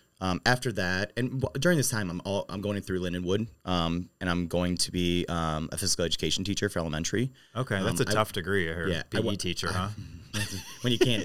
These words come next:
Speaker 1: if you can't teach, you teach P E. Uh, but I did, I went through, um, student teaching, um, in, uh,
Speaker 2: Really?
Speaker 1: at Eureka Elementary, yeah. And then, uh, LaSalle Springs Middle School. That's
Speaker 2: That whole
Speaker 1: off
Speaker 2: time,
Speaker 1: a hundred.
Speaker 2: were you, like,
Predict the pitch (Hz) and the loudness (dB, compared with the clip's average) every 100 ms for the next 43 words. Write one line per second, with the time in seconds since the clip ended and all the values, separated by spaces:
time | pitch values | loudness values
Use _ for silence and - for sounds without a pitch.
0 | 139 120 113 120 170 131 - 113 - 87 | 0 0 0 0 0 0 0 0 0 -2
1 | 110 - 92 87 120 131 - - - - | -2 -2 -2 2 0 0 -8 -20 -20 -12
2 | - 92 87 82 90 131 131 156 156 107 | -6 -4 -2 -2 4 4 6 4 4 2
3 | 117 120 123 123 113 - 104 95 92 110 | 0 2 6 6 4 0 -2 0 0 -2
4 | 101 95 92 113 123 127 - 90 87 87 | -2 -2 0 0 0 -2 -2 2 2 2
5 | 87 - 92 90 87 90 87 - _ - | 0 -2 2 4 4 2 0 -4 _ -4
6 | 87 78 76 180 233 101 101 92 95 117 | 0 0 0 2 2 2 2 0 0 2
7 | 123 131 101 95 101 123 117 98 90 85 | 0 0 -2 0 0 2 4 4 2 -4
8 | - - - - 90 90 87 87 87 - | -14 -20 -20 -4 2 4 4 4 2 0
9 | 87 87 - 87 - 90 87 101 95 98 | 2 2 4 4 2 2 0 0 0 0
10 | - 120 135 - 139 143 139 160 147 147 | 0 0 -2 -2 0 2 4 4 6 6
11 | 131 123 107 110 113 107 104 95 | 6 4 2 2 2 4 4 4